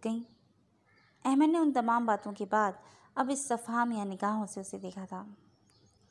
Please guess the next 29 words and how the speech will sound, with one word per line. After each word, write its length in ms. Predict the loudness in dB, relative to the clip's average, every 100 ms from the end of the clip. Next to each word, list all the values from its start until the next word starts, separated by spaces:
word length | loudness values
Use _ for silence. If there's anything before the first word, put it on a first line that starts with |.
| _ _ _ _ _ _ _ _ _
"मेरे 240 | -2 2 2
बारे 300 | 2 0 0
में 100 | -2
आप 320 | 0 0 0
जानकर 320 | -2 -4 -4
क्या 180 | -2 -2
करेंगे? 480 | -2 -6 -8 -10 -12 -16 _ _ _ _ _ _
आपको 260 | -6 -4 -6
जाना 320 | -4 -4 -4
चाहिए 380 | -4 -6 -6 -8
अब।" 140 | -8 -12 _ _ _ _ _ -20 _ -4
सामिया 460 | 2 4 6 4
ने 140 | 2 -4
निगाहें 380 | -4 -4 -4
चुराईं, 400 | -6 -6 -6 -8 -10 _ _ _ _ -2
जैसे 340 | 2 2 2
वो 140 | 0
उससे 240 | -2 -2 -4
अपने 240 | -2 -4 -4 -8 -2
बारे 320 | 2 2 0
में 120 | -6
कुछ 260 | -6 -8 -6
भी 80 | -8
डिस्कस 400 | -8 -8 -6 -4
नहीं 120 | -4
करना 260 | -4 -6 -8
चाहती 360 | -8 -10 -10 -14
थी। 220 | -14 -18 -20 _ _ _ _ _ _ _ _ _ _ _ _ _ _ _ _ -20 -20 _ _ _ _ -4
"अगर 440 | 0 2 2 0